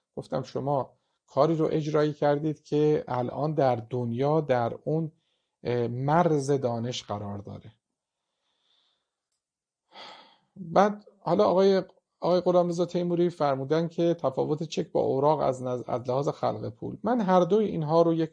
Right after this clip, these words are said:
نوع پول می‌دانم، در حالی که در تعاریف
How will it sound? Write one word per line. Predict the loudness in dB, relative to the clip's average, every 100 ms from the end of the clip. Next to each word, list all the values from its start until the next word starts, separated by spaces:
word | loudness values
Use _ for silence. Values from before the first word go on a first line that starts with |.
| -6
نوع | -2 -2
پول | -2 -2 -2
می‌دانم، | -4 -8 -10 -10 -12 _ _ -18 -8 0
در | 2
حالی | 2 2
که | 2
در | 4 2
تعاریف | 0 -6 -2 0 -2 -4 -6 -4 -2 -4